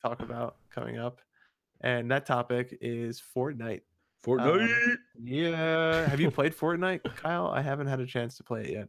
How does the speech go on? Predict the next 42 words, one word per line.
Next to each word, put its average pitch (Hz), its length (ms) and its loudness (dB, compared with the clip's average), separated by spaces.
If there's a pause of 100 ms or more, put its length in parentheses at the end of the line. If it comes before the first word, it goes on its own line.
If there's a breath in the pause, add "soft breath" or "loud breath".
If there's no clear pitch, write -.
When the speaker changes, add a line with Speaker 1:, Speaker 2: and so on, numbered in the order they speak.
Speaker 1:
and 120 280 -10
it 131 120 4
Speaker 2:
Yay, 143 60 6
Speaker 1:
looks 107 240 -2
Speaker 2:
yay. 226 340 4 (260)
Yeah, 147 160 2
son. 165 400 0
What's - 140 -6
up? 180 200 2
Speaker 1:
really 131 180 -8 (120)
fun. 110 140 -20 (480)
Um, 127 400 2
but 151 100 2
yeah, 160 100 6
did 139 140 0
you 156 80 4
hear 147 160 4
about 160 240 2
this? 185 260 -2
The 131 440 0
streamer, 131 680 -2
um, 113 440 -2 (720 soft breath)
his 117 540 0
name 120 280 0
is 113 460 -2
El 127 180 2
Rubius 139 600 0 (260)
O 143 140 2
M 139 160 0
G, 139 280 0
which 127 200 -2
is, 123 180 -4
you 135 80 -8
probably 131 160 4
haven't 117 140 -2
heard 120 100 0
of 117 60 -4
him, 120 60 -6
he's 117 120 -6
Spanish, 117 500 -6 (240)
but, 123 160 0
um, 117 240 -2